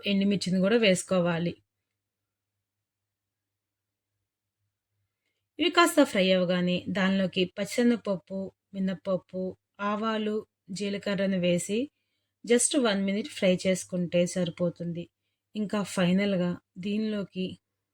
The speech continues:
కాస్త కరివేపాకు, పచ్చిమిర్చి and పసుపు వేసుకొని just వన్ మినిట్ ఫ్రై చేస్తే సరిపోతుందండి.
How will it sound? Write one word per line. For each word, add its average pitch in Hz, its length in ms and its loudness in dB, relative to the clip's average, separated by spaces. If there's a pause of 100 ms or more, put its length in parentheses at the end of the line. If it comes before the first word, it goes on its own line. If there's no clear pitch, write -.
(360)
కాస్త 277 300 2
కరివేపాకు, 175 840 -2 (880)
పచ్చిమిర్చి 196 720 -4 (460)
and 214 220 0 (140)
పసుపు 196 540 -4
వేసుకొని 185 680 -2 (120)
just 180 340 -2 (180)
వన్ 170 280 0
మినిట్ 220 280 -2
ఫ్రై 185 220 4
చేస్తే 185 320 2
సరిపోతుందండి. 175 920 0